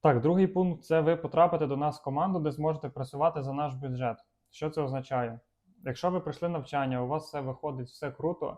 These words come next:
і у вас є бажання масштабуватися і попасти до нас в команду, ми вас обов'язково забираємо, і ви можете працювати за наш бюджет. Як це працює?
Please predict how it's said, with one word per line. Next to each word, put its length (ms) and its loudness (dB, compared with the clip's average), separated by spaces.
і 80 -8
у 60 -4
вас 240 0
є 100 0
бажання 420 0
масштабуватися 880 -2
і 60 -8
попасти 400 -2
до 60 -6
нас 180 -8
в 20 -20
команду, 360 -4
ми 140 -2
вас 200 -6
обов'язково 500 -4
забираємо, 760 0
і 80 -2
ви 140 0
можете 420 -2
працювати 640 -2
за 120 -6
наш 220 -2
бюджет. 440 -4
Як 180 -6
це 80 -12
працює? 440 -8